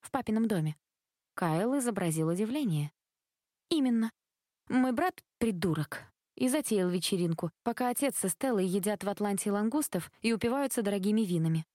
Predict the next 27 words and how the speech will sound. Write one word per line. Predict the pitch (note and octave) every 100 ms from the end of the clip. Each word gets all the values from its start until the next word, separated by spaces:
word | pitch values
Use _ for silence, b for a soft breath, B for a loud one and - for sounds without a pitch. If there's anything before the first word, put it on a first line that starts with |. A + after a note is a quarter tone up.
| _ _ -
Я | G#3
закатила | F3+ F#3+ F3 F#3 F3
глаза. | F3 E3+ E3 D#3+ - _ _ _ _ _
Маму | C4 B3 G3
отец | F3+ G3+ -
никогда | F#3 F3+ G#3
никуда | F#3 D#3+ E3+
не | D#3+
возил. | D#3 D3+ D3 C#3+ - _ _
Они | - A#3 G#3
вообще | G3+ -
не | G#3 E3+
отдыхали | D#3+ D#3+ E3 D#3
вдвоем. | D3+ E3 D#3 D3+ D3+ _ _ _ _
Без | F#3+ F3+
нас | E3 D#3+
с | D#3 -
Остином. | E3 - E3+ D#3 D#3 - _ _ _ _ -
Одна | G#3 F#3+
из | F3+
многих | E3+ G#3+ F3 D#3
причин, | F3 E3 G#3+
почему | D#3+ D#3 E3+ E3
у |
них | D#3 D3 E3
не | D#3
сложилось. | - E3 D#3 D#3 -